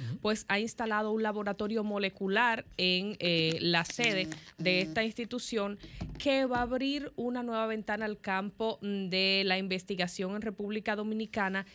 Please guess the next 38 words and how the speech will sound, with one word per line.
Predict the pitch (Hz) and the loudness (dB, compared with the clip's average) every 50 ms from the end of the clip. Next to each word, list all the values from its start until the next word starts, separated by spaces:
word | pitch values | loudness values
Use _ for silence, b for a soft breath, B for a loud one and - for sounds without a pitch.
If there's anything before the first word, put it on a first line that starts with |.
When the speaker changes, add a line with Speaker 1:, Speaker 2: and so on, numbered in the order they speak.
| B B B B - | B B B B -4
Speaker 2:
y | - 240 | -4 -4
se | 226 - 254 226 | -2 -2 -2 -4
suma | - - - 285 294 294 269 254 226 | -4 -4 -2 -2 0 2 2 2 2
a | |
los | 214 208 208 - 214 | 0 -2 -2 -2 -4
es-, | 202 180 - - - - - - | -4 -4 -6 -10 -14 -10 -4 -2
eh, | 202 208 208 196 | 0 2 2 2
esfuerzos | 196 - - 208 202 - 254 247 | 0 -2 -4 -4 -2 -2 -4 -4
científicos | - 254 240 220 - - 254 254 254 - 240 196 - - 226 233 - - B B B B B B B | 0 0 -2 -2 0 0 0 0 0 -2 -4 -4 -2 0 0 0 0 -4 B B B B B B B
con | - 247 226 226 226 | 0 2 2 2 2
miras | 226 240 247 247 269 269 269 - - - | 0 0 2 2 0 0 -2 -2 0 2
al, | 202 220 220 233 247 240 240 233 - - | 4 4 4 2 0 -2 -4 -4 -2 2
eh, | 185 202 202 196 196 190 190 190 185 - | 2 4 4 4 4 4 2 2 0 -2
covid | - 214 214 220 233 196 | -2 0 0 0 0 0
diecinueve | 208 220 214 - 208 190 202 202 202 190 | 0 0 0 0 -2 0 0 2 2 2
y | 185 | 2
a | 180 | 2
buscar | 170 170 170 - - 202 196 208 | 0 -2 -4 -2 0 0 0 0
respuestas | 214 208 196 - - - 202 214 220 226 - - 208 - - | 0 -4 -4 -6 -6 -2 0 0 0 0 -2 -6 -6 -4 -2
a | 185 175 | -2 0
esta | 180 180 180 - 202 190 185 | -2 -2 -2 -2 -2 -2 0
pandemia. | 196 185 175 160 156 156 151 147 151 156 156 | -2 -2 -2 -2 -2 -2 -2 -2 -2 -4 -4
Tienen | - 196 196 196 220 | -4 -2 -2 -2 -2
Speaker 1:
Ujú. | 226 214 | -2 -2
Speaker 2:
proyectos | 233 214 214 214 220 214 - 196 190 - | -2 -2 0 0 0 -2 -2 -6 -6 -4
en | 196 175 175 | -4 -6 -6
cuatro | - 190 185 196 202 196 226 226 240 | -2 0 0 0 0 0 0 0 2
ámbitos | 247 233 214 196 190 185 - 196 196 - B B B B B B B B - | 2 2 0 -2 -4 -4 -4 -6 -6 -6 B B B B B B B B 0
y | - 302 294 285 269 | 2 4 4 6 4
esto | 254 262 269 269 | 2 2 0 -2
incluye | 262 254 - - 247 247 233 220 196 208 214 - | -2 -2 -2 -2 -2 -2 -2 0 0 0 0 0
investigaciones | 220 214 202 202 202 226 196 202 196 - 202 196 214 208 - | -2 -2 -2 -4 -2 -2 -2 -2 -2 -2 -2 -2 -4 -4 -6
puntuales | - 240 220 220 - - 254 262 240 208 196 208 220 - | -6 -6 -6 -4 -2 0 0 2 2 2 0 -2 -4 -8
sobre | - - - 208 190 180 185 185 185 185 185 185 - - | -10 -10 -6 -6 -6 -4 0 0 2 2 2 2 0 -2
el | 175 180 175 | -2 -2 -4
sars | - - 196 185 185 202 214 214 - - | -4 -2 0 2 2 2 0 -4 -8 -10
cov | - - 208 202 202 | -6 -6 -6 -6 -4
dos | 196 214 254 262 277 269 | -2 0 2 2 0 -2